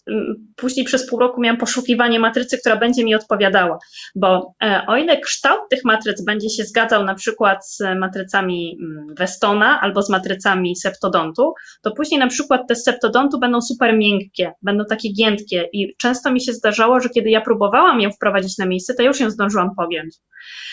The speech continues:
E, natomiast w przypadkach takich, gdzie chcielibyśmy mieć troszkę bardziej dostosowaną matrycę, to wtedy ona sprawdzi się nam świetnie, ta matryca z septodontu. Ale wydaje mi się, że to, na czym teraz pracuję, to są matryce Westona.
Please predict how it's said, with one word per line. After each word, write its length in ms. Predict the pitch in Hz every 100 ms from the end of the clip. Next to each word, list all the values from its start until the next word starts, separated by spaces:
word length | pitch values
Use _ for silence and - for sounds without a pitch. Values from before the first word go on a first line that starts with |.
| -
E, 180 | - 196
natomiast 680 | 214 226 226 240 403 - -
w 40 |
przypadkach 520 | - 262 240 240 220 -
takich, 300 | 240 220 196
gdzie 140 | 190 196
chcielibyśmy 600 | - 220 208 202 214 185
mieć 240 | 180 185
troszkę 300 | 208 - 196
bardziej 280 | 214 277 240
dostosowaną 720 | 202 - 196 202 185 175 165
matrycę, 540 | 165 160 165 - 240 370 -
to 80 | -
wtedy 420 | 294 214 220 240 247 -
ona 200 | 208 208
sprawdzi 400 | 220 220 196 190
się 320 | 208 190 185
nam 440 | 180 175 180 180 185 -
świetnie, 520 | - 214 - 170 165
ta 140 | 175
matryca 380 | 175 175 185 190
z 80 | 185
septodontu. 560 | 185 - 170 165 165 - - - -
Ale 120 | 220
wydaje 220 | 240 277
mi 80 | 285
się, 120 | 277
że 80 | 240
to, 120 | 254
na 100 | 262
czym 180 | 254 240
teraz 260 | 262 254
pracuję, 460 | - 220 - 233 233 233
to 80 | 226
są 180 | 233 220
matryce 380 | 220 226 233
Westona. 520 | 208 202 - 185 185